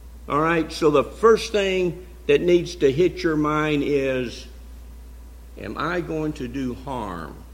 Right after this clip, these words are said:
in bringing this lawsuit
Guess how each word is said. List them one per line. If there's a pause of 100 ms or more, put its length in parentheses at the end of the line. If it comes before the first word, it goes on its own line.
(420)
in
bringing
this
lawsuit